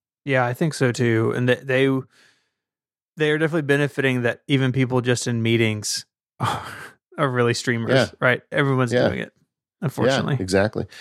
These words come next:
Speaker 2: They even have a really good quality mic that's not too expensive. I mean, it's not sufficient for what we do, but, um, for if you're just working from home and you want, you wanna sound better, the microphone they have is, is not bad, you know, and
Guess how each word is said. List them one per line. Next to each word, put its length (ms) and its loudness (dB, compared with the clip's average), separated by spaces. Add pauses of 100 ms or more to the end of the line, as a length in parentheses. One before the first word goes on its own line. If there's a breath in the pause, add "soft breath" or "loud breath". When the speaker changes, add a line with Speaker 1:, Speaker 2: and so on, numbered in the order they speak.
(160 loud breath)
Speaker 2:
They 120 6
even 140 0
have 160 -4
a 60 4
really 280 0
good 240 -2
quality 460 0
mic 400 0
that's 220 -6
not 220 2
too 120 0
expensive. 460 -2
I 80 0
mean, 160 2
it's 140 -6
not 220 2
sufficient 420 -2
for 100 -4
what 200 0
we 140 0
do, 260 0
but, 260 -2 (560 loud breath)
um, 360 0
for 360 2
if 120 -8
you're 100 0
just 260 -2
working 360 0
from 160 -4
home 260 2
and 80 0
you 80 0
want, 240 0 (100)
you 140 -4
wanna 160 2
sound 360 0
better, 340 -6 (480 soft breath)
the 40 -2
microphone 460 0
they 120 2
have 280 -2
is, 220 -2 (160)
is 360 -2
not 220 0
bad, 360 0 (120)
you 160 -2
know, 200 2
and 280 0